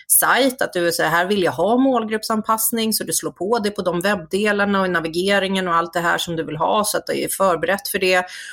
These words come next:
Och sen när du skriver dina nyheter, att du tänker innan, bara, "Det här är min målgrupp", och lägger till det från början. Eh, och sen så då, när du publicerar så kommer det att läggas i rätt, och, för då har det gått i rätt ordning,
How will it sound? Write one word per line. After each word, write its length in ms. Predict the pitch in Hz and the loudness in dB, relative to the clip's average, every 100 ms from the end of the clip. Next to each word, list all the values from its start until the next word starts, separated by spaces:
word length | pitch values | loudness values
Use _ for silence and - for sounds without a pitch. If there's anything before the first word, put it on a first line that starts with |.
| - | -6
Och 100 | 202 | 0
sen 240 | 196 180 180 | 2 2 2
när 100 | 165 | 0
du 80 | |
skriver 440 | 160 - 160 180 185 | -2 -2 0 0 0
dina 220 | 185 180 | 0 2
nyheter, 880 | 180 170 160 160 156 - 160 156 156 - - - | 0 -2 -2 -2 -2 -2 0 0 0 -10 -10 -6
att 160 | 165 | -4
du 60 | 170 | -4
tänker 420 | - 165 160 165 | 0 0 0 -2
innan, 320 | 151 156 151 | 0 0 0
bara, 80 | 147 | 0
"Det 80 | 151 | 0
här 240 | 156 151 | 0 0
är 40 | 156 | 0
min 220 | 147 151 | 0 0
målgrupp", 520 | 160 147 147 147 147 | 0 0 0 -4 -2
och 80 | 156 | -2
lägger 240 | 147 139 | -2 -4
till 320 | 147 165 160 | -2 -2 0
det 120 | 139 143 | -2 -4
från 260 | 151 147 | -2 0
början. 760 | 165 156 147 214 214 156 175 196 - - - | 2 2 2 0 0 -2 -4 -4 -8 -20 -4
Eh, 260 | 160 156 151 | 0 2 2
och 180 | 160 160 | 2 2
sen 320 | 156 147 147 | 2 0 0
så 380 | - 143 143 143 | 0 2 2 2
då, 380 | 139 139 139 _ - | 0 0 -4 _ -6
när 220 | 196 240 | 0 0
du 100 | 254 | 0
publicerar 640 | 277 233 220 - 190 175 165 | 0 0 0 0 2 2 0
så 140 | 196 | -4
kommer 260 | - 170 165 | -6 -6 -2
det 60 | |
att 60 | 160 | -2
läggas 340 | 160 151 151 165 | -2 -4 -4 -4
i 120 | 160 | -2
rätt, 220 | 151 147 - - - - - - - | 0 -2 -4 -6 -6 -6 -18 -18 2
och, 480 | 170 156 151 - - | 4 4 2 -4 -2
för 80 | |
då 80 | 170 | 2
har 100 | 170 | 2
det 60 | 175 | 2
gått 240 | 160 - | -2 -2
i 40 | 156 | -4
rätt 180 | 143 | -2
ordning, 680 | 233 254 226 254 262 262 254 | 0 0 2 0 2 2 -2